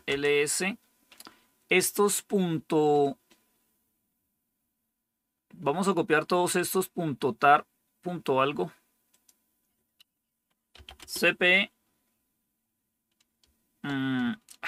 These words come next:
copiémoslos así tal cual. Copiamos el siete, copiamos el de Linux, copiamos el V L y copiamos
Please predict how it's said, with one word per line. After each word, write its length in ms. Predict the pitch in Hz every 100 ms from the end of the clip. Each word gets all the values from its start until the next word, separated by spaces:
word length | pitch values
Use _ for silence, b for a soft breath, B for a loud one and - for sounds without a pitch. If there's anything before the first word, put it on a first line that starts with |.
| B -
copiémoslos 520 | - - 151 175 175
así 260 | 135 - 214
tal 180 | 139 139
cual. 280 | 127 113 - _ _ _ _ - - _ _ _ _
Copiamos 400 | - 156 170 180
el 140 | 180 -
siete, 640 | 180 202 202 202 202 202 - - _ - _ - _ _
copiamos 500 | 147 - 143 143 147
el 160 | 143 139
de 140 | 127
Linux, 680 | 143 202 196 202 - - - -
copiamos 920 | 277 - 220 - 139 135 143 - -
el 160 | 123
V 260 | 120 131 135
L 540 | 175 185 180 180 190 -
y 180 | - 180
copiamos 680 | 170 180 160 143 143 143